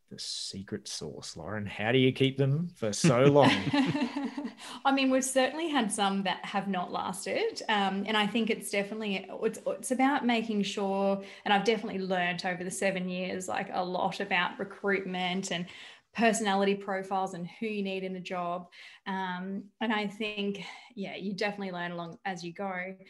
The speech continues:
Speaker 2: Um, for me, it's about making sure that we understand the strengths of,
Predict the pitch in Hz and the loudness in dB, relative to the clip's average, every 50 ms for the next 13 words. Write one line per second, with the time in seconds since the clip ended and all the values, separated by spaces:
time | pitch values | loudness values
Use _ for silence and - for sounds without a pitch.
0 | - - - - - - - 202 185 190 190 185 185 185 185 - _ _ _ _ | -20 -20 -20 -20 -20 -14 -10 -8 -6 -6 -6 -6 -6 -8 -10 -12 _ _ _ _
1 | - - 247 226 226 226 226 226 226 226 220 214 208 214 208 202 202 - 190 - | -4 0 0 2 2 2 2 2 2 0 0 -2 -2 -2 -4 -6 -6 -8 -6 -4
2 | 190 190 185 - 196 190 190 185 208 196 - - 208 196 185 180 165 - - - | -4 -2 -2 -2 -2 -4 -2 -2 -2 -2 -2 -2 -4 -4 -2 -4 -6 -6 -6 -4
3 | 208 196 190 185 190 202 196 214 196 185 180 - - - - 180 180 180 190 202 | -2 0 0 0 -2 -4 -6 -6 -6 -6 -6 -6 -8 -6 -6 -6 -6 -6 -6 -8
4 | - - 220 208 190 196 | -8 -6 -6 -6 -6 -8